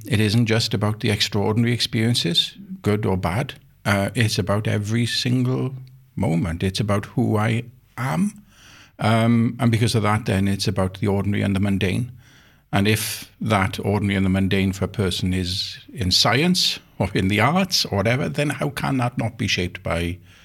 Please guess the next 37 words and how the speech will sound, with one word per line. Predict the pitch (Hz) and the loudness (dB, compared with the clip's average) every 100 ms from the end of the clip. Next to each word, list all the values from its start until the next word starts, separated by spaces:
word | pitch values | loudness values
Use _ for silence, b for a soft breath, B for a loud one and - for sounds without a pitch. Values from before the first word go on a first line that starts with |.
| B B B B - | B B B B -6
by | 95 | -6
faith? | - - 135 - - _ _ | -4 -4 -4 -8 -16 _ _
How | 104 95 | -4 0
can | 113 | 0
their | 101 92 | 2 0
experience | 90 - - 101 113 104 92 | 0 -2 -2 0 2 0 -2
of | 87 | -4
what | 82 | -6
they | - | -6
do | 85 90 87 | -6 -6 -6
not | 90 - | -6 -6
be | - 82 | -6 -6
shaped | - 92 - - | -6 -8 -10 -8
by | 85 | -6
faith? | - 90 95 | -6 -6 -4
And | 92 | -2
how | 92 | -4
can | - 92 | -2 -2
their | 87 90 | -2 -2
experience | 85 - 98 104 98 90 | -4 -4 -2 0 0 -2
of | 85 | -4
what | 87 | -6
they | 90 | -4
do | 92 B B B - | -4 B B B -2
not | 98 90 | -2 0
shape | - 92 - | 0 -2 -2
their | 95 | -4
faith? | - 92 - | 0 -2 -2
There | 90 92 | -2 0
is | 92 | 0
that | 101 92 | 0 -2
constant | - - 104 - - 90 | -4 -2 0 0 -2 -2
interaction, | 87 92 85 92 - 82 - B B B B B | -2 -2 -4 -4 -4 -6 -8 B B B B B
um, | 87 92 92 90 90 92 - - - | 0 2 2 2 2 0 -4 -18 -6
between | - 107 90 | -2 0 2
the | 92 | 2
everyday | 117 120 113 92 87 87 | 2 2 0 2 0 -2